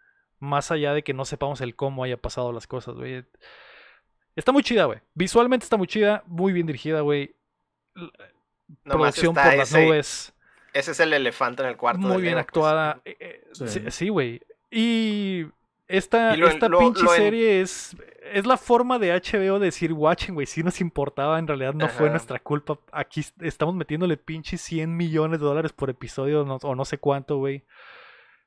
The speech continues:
Speaker 1: En realidad
Speaker 2: A mí
Speaker 1: nosotros
Speaker 2: lo
Speaker 1: hubiéramos querido otra cosa, güey, pero valió chorizo".
Speaker 2: Simón, a mí lo único es, es eso, güey, eh,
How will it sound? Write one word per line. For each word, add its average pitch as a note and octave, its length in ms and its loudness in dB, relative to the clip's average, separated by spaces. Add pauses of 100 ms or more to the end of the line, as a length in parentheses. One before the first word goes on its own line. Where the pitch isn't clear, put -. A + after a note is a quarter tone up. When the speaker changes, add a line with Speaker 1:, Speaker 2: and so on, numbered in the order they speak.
Speaker 1:
En C#3+ 120 -4
realidad C#3 240 0
Speaker 2:
A D3 40 -4
mí E3 60 -2
Speaker 1:
nosotros F3 300 2
Speaker 2:
lo G#3+ 60 6
Speaker 1:
hubiéramos F#3+ 300 6
querido E3+ 220 2
otra F3 240 2
cosa, F#3+ 260 0
güey, F3 120 0
pero C3+ 360 -4 (220)
valió C3 280 -2
chorizo". C3+ 540 -6 (140)
Speaker 2:
Simón, C#3 460 -2
a D3 80 0
mí F#3 120 -2
lo B3 140 6
único A#3+ 340 0
es, - 320 -6
es D3+ 280 -6
eso, E3+ 320 -4
güey, B2+ 320 -6
eh, B2 600 -6